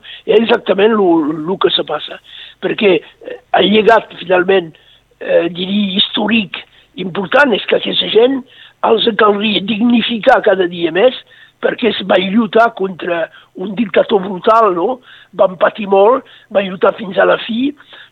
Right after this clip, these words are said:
sovint, eh, van pas canviar d'idea, van continuar a lluitar amb la resistència a França i més tard amb, eh,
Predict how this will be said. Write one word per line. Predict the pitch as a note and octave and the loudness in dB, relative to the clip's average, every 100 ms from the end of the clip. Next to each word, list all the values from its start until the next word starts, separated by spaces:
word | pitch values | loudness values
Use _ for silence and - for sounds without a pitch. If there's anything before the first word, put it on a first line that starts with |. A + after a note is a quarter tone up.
| - | -10
sovint, | G#3+ G#3 A3+ F#3+ F3+ | -6 -2 -2 0 0
eh, | D3+ - _ _ | -2 -4 _ _
van | F#3+ F3+ | -4 0
pas | G#3+ - | -2 0
canviar | G3 G3 G3 F3 | -2 2 0 0
d'idea, | F#3+ G#3 G#3+ G3+ | 2 4 6 4
van | F3+ F3+ | 0 -4
continuar | G#3+ A#3+ G3+ G#3 G3 | -6 -4 0 4 4
a | F#3+ | 2
lluitar | F3 F#3 A3+ A#3 - - _ - | -4 0 0 0 -8 -20 _ -4
amb | F3+ F#3 | -2 2
la | F#3+ F3 | 2 2
resistència | F#3 F#3+ F#3 A3+ G3 F#3 F#3 | -2 -6 -6 -2 -2 0 -2
a | F3+ | 0
França | B3 A3+ - - | 0 0 -2 -6
i | F#3 | -4
més | F#3+ F#3+ - | -2 -2 2
tard | A3+ A3 F3 - - - - | 0 0 -10 -16 -20 -6 -2
amb, | F#3 F#3+ | -2 2
eh, | F3+ F3 | 4 6